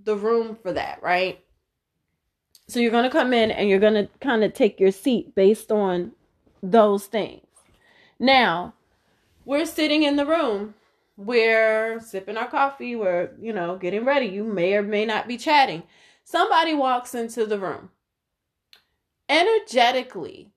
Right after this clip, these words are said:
someone has the ability to walk in the room and either brighten the room with their energy because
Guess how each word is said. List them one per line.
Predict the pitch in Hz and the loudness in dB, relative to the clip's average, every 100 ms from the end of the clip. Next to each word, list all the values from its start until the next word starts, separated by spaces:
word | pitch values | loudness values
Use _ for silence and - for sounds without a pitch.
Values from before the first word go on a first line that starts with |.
| _ | _
someone | - 294 277 302 294 294 | -2 0 2 0 -2 -2
has | 277 240 233 226 | 0 0 0 -4
the | 208 220 208 - | -6 -4 -4 -6
ability | 185 180 202 220 269 254 | -8 -2 0 0 0 -2
to | 247 247 | -6 -8
walk | 196 190 220 226 | 0 2 2 -2
in | 196 | -6
the | 185 | -6
room | 202 214 214 - | -2 -2 -4 -6
and | 208 208 - | -4 -4 -6
either | 247 220 196 190 | -8 -2 0 -2
brighten | 180 196 247 339 330 311 | -2 2 2 2 -4 -4
the | 294 | -4
room | 269 302 302 311 320 330 _ _ _ _ _ | -4 -6 -4 -4 -6 -10 _ _ _ _ _
with | 254 262 | -4 -2
their | 285 269 | 2 2
energy | - 262 277 247 277 | 2 -2 -2 -4 -6
because | 233 233 - 226 | -6 -10 -4 -4